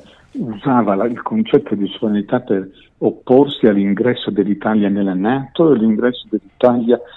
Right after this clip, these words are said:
nella, nel mec, quello che allora si chiamava mec. E in generale la sinistra era in-, certamente internazionalista, ma l'internazionalismo non vol-,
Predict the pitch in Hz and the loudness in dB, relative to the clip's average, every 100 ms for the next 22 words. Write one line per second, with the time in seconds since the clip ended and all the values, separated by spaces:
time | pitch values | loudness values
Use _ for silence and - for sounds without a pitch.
0 | - 113 113 113 - 135 101 95 113 - | -6 2 4 4 -2 -4 -2 2 2 2
1 | - - - - - 104 101 101 92 98 | -8 -8 -8 -8 -6 -6 -4 -6 -6 -8
2 | 87 92 87 87 87 78 _ - _ _ | -8 -8 -6 -6 -6 -10 _ -20 _ _
3 | _ - 107 107 104 104 104 113 123 117 | _ -2 0 0 0 0 0 2 2 2
4 | 104 - 113 110 104 - _ _ _ - | -2 -2 2 2 0 -10 _ _ _ -10
5 | - - - - - - - _ _ _ | -8 -8 0 0 0 -12 -20 _ _ _
6 | _ 120 - 123 151 175 175 - - _ | _ -2 0 0 4 4 2 -2 -4 _
7 | _ _ _ _ - - - 170 170 110 | _ _ _ _ -18 -4 4 6 6 2
8 | 92 196 - 110 - 175 82 - 156 156 | -2 -4 -4 -6 -4 -4 -8 -6 -4 -4
9 | - - - 110 127 127 113 101 110 127 | -12 -14 0 6 6 6 4 2 2 2
10 | 143 113 117 127 87 85 107 | 4 4 4 0 0 -6 -10